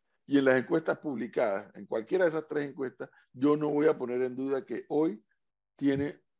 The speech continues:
una mayor intención de voto que otros de los candidatos.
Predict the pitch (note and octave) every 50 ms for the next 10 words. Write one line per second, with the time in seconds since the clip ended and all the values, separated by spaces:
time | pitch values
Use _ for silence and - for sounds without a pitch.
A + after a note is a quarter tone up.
0 | _ _ C#3+ C#3 C#3 C#3+ C#3 C3+ B2+ B2 A#2+ B2 B2 B2+ B2+ B2 - A#2 G#2 F#2+
1 | - B2 A#2+ A2+ A2+ A#2+ A#2 A#2 A#2+ A#2+ A2+ - B2+ B2+ D#3 _ _ _ _ _
2 | _ _ _ _ _ _ _ _ _ _ _ _ _ _ _ _ _ - A#2+ A#2
3 | A#2 B2 B2 G2 B2+ B2 B2+ A#2+ - _ _ - G#2+ G#2 G2+ F2+ - - F#2 F2+
4 | F2 F2 E2+ D#2+ D2 C2+ -